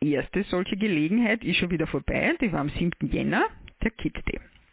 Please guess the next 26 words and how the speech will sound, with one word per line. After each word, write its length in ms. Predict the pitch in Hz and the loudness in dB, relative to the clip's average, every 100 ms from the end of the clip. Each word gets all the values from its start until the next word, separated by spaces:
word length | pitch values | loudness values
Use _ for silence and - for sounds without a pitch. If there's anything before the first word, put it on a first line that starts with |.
| - - - - - - - - - - - _ _ _ _ _ _ | -14 -10 -6 -4 -4 -4 -6 -8 -10 -16 -20 _ _ _ _ _ _
Der 240 | 220 220 - | 2 2 2
entsprechende 580 | 208 - 214 269 294 247 | 0 0 -2 2 2 2
Bescheid 480 | - - 165 233 | 0 2 2 2
der 80 | 302 | 0
Behörde 480 | 254 214 151 170 277 | 0 2 2 2 4
mit 220 | 233 - - | 2 0 0
allen 340 | 147 175 240 | 2 4 2
Terminen 520 | - 196 175 220 277 202 | 2 2 4 4 4 2
des 180 | 196 | 0
Jahres 500 | 170 143 143 185 254 - - | 0 2 4 2 0 0 -2
zwanzig 440 | 165 - 156 - | -2 -2 -6 -4
dreiundzwanzig 1300 | - 160 151 175 - 202 175 185 - 269 359 - - - - - - - _ _ _ _ _ _ - - - - - - - - | -2 0 0 0 0 0 0 -2 -2 0 0 -2 -12 -16 -18 -18 -20 -20 _ _ _ _ _ _ -20 -20 -20 -14 -12 -10 -14 -2
kann 320 | - 185 247 | 2 2 2
auf 280 | - 175 - - | 2 -2 -2 -2
den 260 | 185 156 - | 0 0 -2
Websites 680 | 165 170 - - 202 202 - | 0 0 0 0 2 0 -2
des 180 | 170 165 | -2 0
Ö 120 | - 165 | 0 0
V 100 | 165 | -2
S 120 | 156 | -2
V 220 | - 147 | 0 2
unter 340 | 190 - 185 160 | 2 0 0 0
News 580 | 151 156 220 311 - - | 2 2 4 2 0 -4
über 260 | - 185 165 | 0 0 0
den 160 | 170 | -2
Button 560 | - - - - 240 | -2 -2 -2 2 2